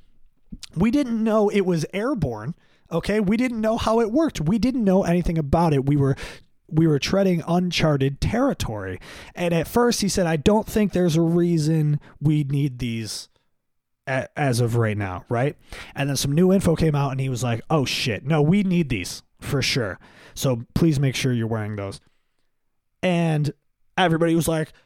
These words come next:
"What the hell, liar?" And, and he doesn't know what he's talking about, and he's flip-flopping on all these, all these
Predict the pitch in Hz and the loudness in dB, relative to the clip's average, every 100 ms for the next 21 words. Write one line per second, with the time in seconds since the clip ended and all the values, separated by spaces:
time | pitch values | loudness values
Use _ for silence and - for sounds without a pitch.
0 | _ - 240 302 285 - 247 220 262 269 | _ -6 0 0 0 -2 0 2 2 2
1 | 233 175 127 135 175 202 208 226 226 - | 0 -2 -4 -8 -6 -6 -4 -2 -4 -6
2 | _ _ _ _ _ _ - 165 170 156 | _ _ _ _ _ _ -8 -4 -2 -2
3 | 160 156 143 131 117 - _ 156 160 220 | -2 -2 -2 -4 -8 -16 _ -12 -4 -2
4 | 208 147 143 135 127 113 - 220 214 180 | 0 -2 -2 -4 -4 -4 -4 -4 -4 -2
5 | 180 180 151 123 - 185 - 180 156 156 | -2 -2 -2 -4 -4 -4 -2 -4 -2 -2
6 | 143 139 135 127 120 - 143 139 131 120 | -2 -2 -2 -4 -6 -6 -6 -2 -2 -4
7 | - | -8